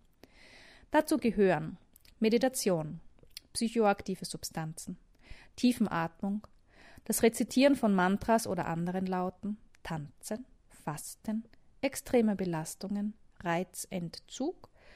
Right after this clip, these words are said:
ja sogar schmerzhafte Initiationsriten. Solche Methoden wurden früher hauptsächlich von Schamanen, Priestern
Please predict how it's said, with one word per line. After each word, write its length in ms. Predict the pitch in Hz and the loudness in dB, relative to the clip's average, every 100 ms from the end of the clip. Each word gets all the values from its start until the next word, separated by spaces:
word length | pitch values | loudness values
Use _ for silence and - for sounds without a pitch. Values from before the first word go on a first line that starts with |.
| - - | -6 2
ja 120 | 262 | 4
sogar 240 | 262 226 | 6 4
schmerzhafte 680 | 214 190 226 262 214 - 214 | 4 4 4 4 0 -2 -4
Initiationsriten. 1400 | 208 214 220 - 240 - 240 180 - - 175 - - 170 - - - | 2 4 4 0 -4 -2 0 0 -6 -8 -10 -10 -12 -14 -16 -20 -6
Solche 320 | - 240 285 | 0 0 0
Methoden 560 | 294 - 202 196 220 196 | -2 -2 0 2 2 0
wurden 180 | 180 185 | -2 -4
früher 380 | - 220 226 | -4 0 0
hauptsächlich 720 | 151 - - 202 - 220 - - - - - _ | -2 -8 -6 -6 -4 -6 -6 -16 -20 -20 -20 _
von 200 | 208 196 | -2 -2
Schamanen, 720 | 170 160 156 160 190 233 - | -4 -6 -6 -4 0 0 -2
Priestern 680 | - 185 190 - 226 233 | -6 -6 -6 -4 0 0